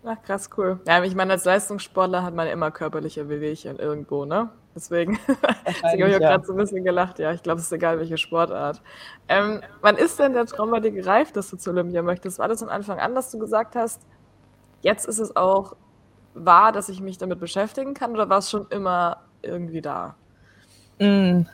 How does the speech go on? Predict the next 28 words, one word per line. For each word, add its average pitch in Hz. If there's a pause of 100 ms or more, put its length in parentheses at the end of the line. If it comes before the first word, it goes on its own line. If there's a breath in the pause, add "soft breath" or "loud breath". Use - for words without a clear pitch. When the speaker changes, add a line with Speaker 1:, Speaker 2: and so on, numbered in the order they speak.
(140)
Speaker 2:
nee, 185
das 175
war 165
nicht 175
schon 165
immer 165
irgendwie 156
da. 143
Man 165
denkt 190
da, 196
glaub 180
ich, 190
in 180
kleineren 165
Schritten. 160
Also 170
am 170
Anfang 226
wollte 202
ich 202
immer 220
Speaker 1:
Ja. 208
Speaker 2:
unbedingt 214
einmal 180
in 180
die 185
Nationalmannschaft 156